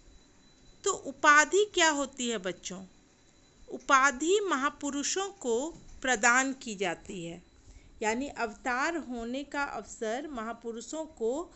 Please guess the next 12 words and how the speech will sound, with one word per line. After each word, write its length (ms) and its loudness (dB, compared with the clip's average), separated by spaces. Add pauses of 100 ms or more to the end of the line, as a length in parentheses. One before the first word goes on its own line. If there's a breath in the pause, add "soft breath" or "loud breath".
(240 soft breath)
उनमें 360 -2
अगर 380 -2
कुछ 400 -6 (580 soft breath)
अलग 420 2
देखा 320 -4
जाता 320 -4
है, 60 -2
कुछ 280 -8
स्पेशल 600 -4
देखा 340 -4
जाता 400 -4
है, 160 -4